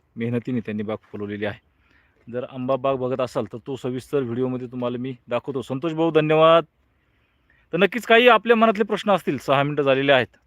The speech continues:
तुम्हाला जेवढं दाखवायचं आहे लाईव्हमध्ये तेवढा प्रयत्न केलेला आहे. त्याच्यामध्ये बॅगिंग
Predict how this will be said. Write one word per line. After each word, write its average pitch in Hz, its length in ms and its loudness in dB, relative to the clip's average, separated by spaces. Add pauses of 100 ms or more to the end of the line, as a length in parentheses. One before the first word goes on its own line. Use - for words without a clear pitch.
तुम्हाला 127 220 -6
जेवढं 127 240 -2
दाखवायचं 123 400 -2
आहे 120 220 -4
लाईव्हमध्ये 123 400 -6
तेवढा 113 220 -12
प्रयत्न 117 300 -12
केलेला 123 280 -4
आहे. 110 120 -2 (380)
त्याच्यामध्ये 143 380 -4
बॅगिंग 139 420 4